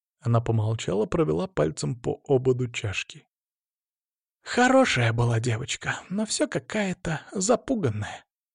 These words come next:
Все в окно смотрела и, как только машина подъедет, сразу в сторону, будто пряталась.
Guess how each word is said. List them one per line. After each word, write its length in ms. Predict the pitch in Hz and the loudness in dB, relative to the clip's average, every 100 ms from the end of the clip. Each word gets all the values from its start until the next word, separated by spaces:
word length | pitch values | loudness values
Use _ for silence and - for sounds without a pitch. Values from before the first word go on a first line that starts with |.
| _ | _
Все 240 | - 294 | 0 4
в 40 | 269 | 4
окно 300 | - 208 269 | 4 4 2
смотрела 480 | - 208 190 196 180 | 4 2 6 6 6
и, 120 | 208 | 4
как 220 | - - | 0 2
только 280 | 220 196 - | 2 2 2
машина 340 | 185 - 226 | 2 2 0
подъедет, 480 | 151 185 240 233 190 | 2 2 2 2 2
сразу 300 | 170 233 202 | 4 4 4
в 80 | - | 2
сторону, 420 | - 185 127 135 | 4 4 4 2
будто 320 | 160 226 - | 0 0 -2
пряталась. 640 | - - - 147 151 - | -2 -4 -6 -12 -12 -12